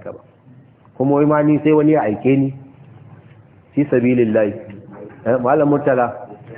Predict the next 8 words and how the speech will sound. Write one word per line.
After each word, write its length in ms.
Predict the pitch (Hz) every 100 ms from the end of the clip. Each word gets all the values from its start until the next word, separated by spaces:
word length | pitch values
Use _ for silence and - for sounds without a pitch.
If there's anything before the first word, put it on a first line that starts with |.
| 523 233 - - - - - -
A, 140 | - 160
ya 140 | 190
ma 220 | 202 262
tura 360 | 262 294 269 185
min 160 | 175
ya 80 | 147
gani. 260 | 117 113 110
<laughs> 1600 | - - - - - 415 - - - - 392 - 381 - -